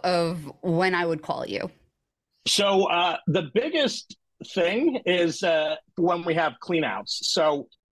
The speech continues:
Speaker 2: anytime there's any unwanted items, so that could just be one item. So that could just be, like, that old tube T V sitting in your basement for ten years that hasn't been used.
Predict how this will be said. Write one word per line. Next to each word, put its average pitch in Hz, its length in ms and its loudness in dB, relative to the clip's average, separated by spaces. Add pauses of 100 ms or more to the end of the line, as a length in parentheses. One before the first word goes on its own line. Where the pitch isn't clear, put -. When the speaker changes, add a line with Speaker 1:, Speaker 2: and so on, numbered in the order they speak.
(240)
Speaker 2:
anytime 247 420 0
there's 170 120 -4
any 190 160 2
unwanted 170 460 2
items, 175 440 0
so 180 100 0
that 190 180 0
could 175 100 -4
just 165 160 -4
be 160 100 0
one 143 200 0
item. 104 180 -8
So - 160 -2
that 156 120 0
could 156 120 0
just 143 160 -8
be, 147 140 2
like, 123 180 0
that 147 100 0
old 143 200 0
tube 185 220 0
T 175 160 2
V 160 180 2
sitting 160 320 -2
in 147 120 0
your 135 320 0 (240)
basement 175 600 0 (160)
for 160 200 2
ten 165 240 0
years 160 520 2 (360)
that 160 120 0
hasn't 151 280 -2
been 156 120 0
used. 165 480 0